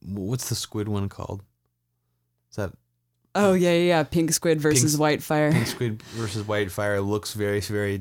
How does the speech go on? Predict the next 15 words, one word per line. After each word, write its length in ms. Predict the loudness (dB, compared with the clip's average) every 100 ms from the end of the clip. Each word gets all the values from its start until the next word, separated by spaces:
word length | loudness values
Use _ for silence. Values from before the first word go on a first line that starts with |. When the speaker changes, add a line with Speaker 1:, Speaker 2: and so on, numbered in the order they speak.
| -8
Speaker 1:
much 380 | -10 -6 -6 -6
like 140 | -8
a 40 | -6
D 180 | -4
M 120 | -2 -2
T 100 | 0
Speaker 2:
Yeah. 240 | 2 2
Speaker 1:
trip 100 | 0
to 80 | -4
me. 220 | -6 -8 _ _
Speaker 2:
It's 200 | -4 -4
great. 340 | 0 2 4 4
I 80 | 6
mean, 180 | 4 4 2
but, 260 | 2 0